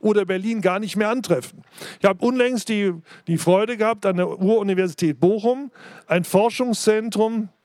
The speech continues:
eines großen Automobilherstellers mit eröffnen zu können. Da geht es um die Zug-, dies-, das digitale Auto der Zukunft.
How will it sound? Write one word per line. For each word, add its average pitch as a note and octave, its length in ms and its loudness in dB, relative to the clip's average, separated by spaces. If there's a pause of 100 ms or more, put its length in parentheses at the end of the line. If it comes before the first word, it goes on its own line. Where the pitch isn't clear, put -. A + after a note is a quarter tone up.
(560)
eines F#3 260 0
großen G#3 360 0
Automobilherstellers G3 1120 0
mit G3 180 0
eröffnen G3 380 0
zu G#3+ 120 -4
können. A3+ 280 -2 (300)
Da E3 120 2
geht G3+ 260 -2
es A3+ 160 -4
um C4+ 400 -2 (880)
die G3+ 160 0
Zug-, B3 340 -2
dies-, G#3 240 -4
das - 200 -2
digitale G#3 640 -2
Auto F#3 260 -2
der D3+ 160 -2
Zukunft. D4 580 -6